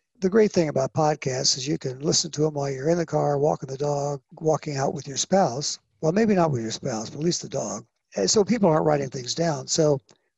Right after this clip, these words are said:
what would be three things you would really like to end this podcast with that you think would be most impactful for salespeople if they were gonna start to change their behavior for the better?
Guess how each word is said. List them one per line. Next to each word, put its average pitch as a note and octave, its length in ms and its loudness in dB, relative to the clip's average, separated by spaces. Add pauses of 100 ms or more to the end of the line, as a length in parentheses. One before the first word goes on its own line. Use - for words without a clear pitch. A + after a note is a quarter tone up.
what G#3 160 4
would D4+ 120 4
be G#3+ 100 4
three G3+ 340 0
things F3 420 0
you C#3+ 100 -2
would B2+ 180 0
really E3 360 4
like C#3 340 0
to - 180 -6
end D#3 220 -4
this C#3 160 -4
podcast C#3 840 -4
with C3 380 -6 (800)
that C#3+ 320 2
you D#3+ 120 0
think F3+ 220 2
would C3+ 140 0
be D3 120 -2
most G3 260 2
impactful D#3 720 -6
for C3 100 -10
salespeople C#3 880 -2 (580)
if E3+ 140 -2
they G3 120 4
were F3+ 80 4
gonna D3+ 220 2
start D3+ 320 0
to B2+ 120 -12
change D3 440 -4
their C3+ 160 -8
behavior C#3+ 720 0
for C3 180 -14
the - 140 -10
better? C3 600 -2